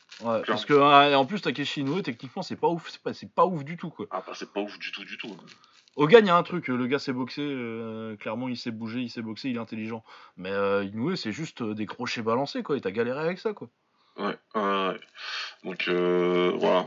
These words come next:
Speaker 2: Moi, à mon avis, ils vont, il va quand même monter de poids parce que après, là, il peut plus... Et là, il vient, son, c'était, c'était son mandatory, là. Euh, euh, comment il s'appelle ?
Speaker 1: Hogan.
Speaker 2: Hogan, c'était son mandatory. Donc, euh,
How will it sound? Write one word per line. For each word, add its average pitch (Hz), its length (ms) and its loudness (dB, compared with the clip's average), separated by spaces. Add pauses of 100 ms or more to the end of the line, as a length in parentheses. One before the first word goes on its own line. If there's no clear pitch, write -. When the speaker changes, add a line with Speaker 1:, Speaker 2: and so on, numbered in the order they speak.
Speaker 2:
Moi, 113 100 4
à 127 40 4
mon 123 160 6
avis, 123 200 4
ils 120 60 2
vont, 107 160 -4
il 107 100 -8
va 98 100 -4
quand 113 160 0
même 113 100 -8
monter 107 180 -10
de - 80 -14
poids 139 180 2
parce - 160 -10
que 92 300 -6
après, 135 280 2
là, 131 140 4
il 104 120 -6
peut - 180 -18 (180)
plus... 107 360 -14 (280)
Et - 40 -2
là, 127 80 8
il 123 60 4
vient, 120 120 -4
son, 117 260 -10
c'était, - 260 -14
c'était - 240 -10
son 110 160 -8
mandatory, 107 540 -4
là. 143 80 0
Euh, 92 380 -4 (1700)
euh, - 180 -10 (760)
comment 78 180 -14
il 78 40 -14
s'appelle ? - 180 -10
Speaker 1:
Hogan. 110 280 -6 (640)
Speaker 2:
Hogan, 104 300 4
c'était - 220 -8
son - 140 -8
mandatory. 92 580 -4 (580)
Donc, - 240 -14
euh, 85 140 -10